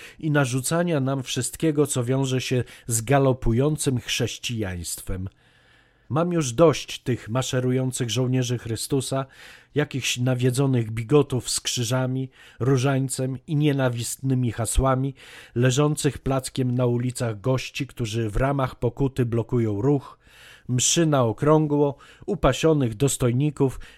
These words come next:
i łamania zasad świeckiego państwa.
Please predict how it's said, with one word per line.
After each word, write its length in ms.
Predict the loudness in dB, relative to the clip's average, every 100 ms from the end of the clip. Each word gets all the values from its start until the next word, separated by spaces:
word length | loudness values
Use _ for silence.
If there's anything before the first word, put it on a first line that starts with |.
| _
i 100 | 0
łamania 480 | 2 2 0 -2 0
zasad 560 | 0 0 0 -2 -4 -8
świeckiego 640 | -6 -4 -4 -2 -2 -2
państwa. 600 | -2 -4 -6 -10 -12 -14